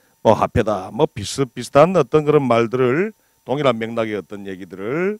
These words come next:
어, 반복적으로 제가 하고 있는데요. 이제 이 표를 가지고 표를 통해서 여러분들 충분히 지역화폐를, 어, 개념적으로 어느 정도 이해는 하셨으리라고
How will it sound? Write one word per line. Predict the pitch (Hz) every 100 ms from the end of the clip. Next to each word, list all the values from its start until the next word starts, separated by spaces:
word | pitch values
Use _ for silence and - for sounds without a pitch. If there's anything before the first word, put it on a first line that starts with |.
| _
어, | 98 87 87 85
반복적으로 | - 95 117 - 110 85
제가 | 90 85
하고 | 107 101
있는데요. | 85 82 82 110 170 - _ - - - - -
이제 | 117 151 151 156
이 | 165
표를 | 151 156 170 170 151
가지고 | 147 143 143 156 170 -
표를 | 160 160
통해서 | - 127 117 131
여러분들 | 120 131 127
충분히 | - 139 135 123
지역화폐를, | 123 123 104 117 110 110 196 - _ _ _ _ _ _ _ _ -
어, | 110 104 101 98 98 98
개념적으로 | - 160 202 202 190 165 165 180 185 - _ _ _ _ _ _ _ 131
어느 | 143
정도 | 147 156 151 147
이해는 | 110 123 131
하셨으리라고 | 120 127 139 - 104 92 90 78 80 104 170 202